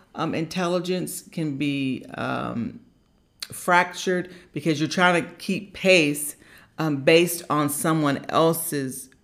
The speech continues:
uh, race or what someone else expects of you versus,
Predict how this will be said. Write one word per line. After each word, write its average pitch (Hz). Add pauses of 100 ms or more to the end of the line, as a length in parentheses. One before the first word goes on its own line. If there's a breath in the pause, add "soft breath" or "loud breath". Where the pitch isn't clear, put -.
(160)
uh, 104
race 139
or 135
what 135
someone 147
else 160
expects - (500 loud breath)
of 190
you 147 (160)
versus, 170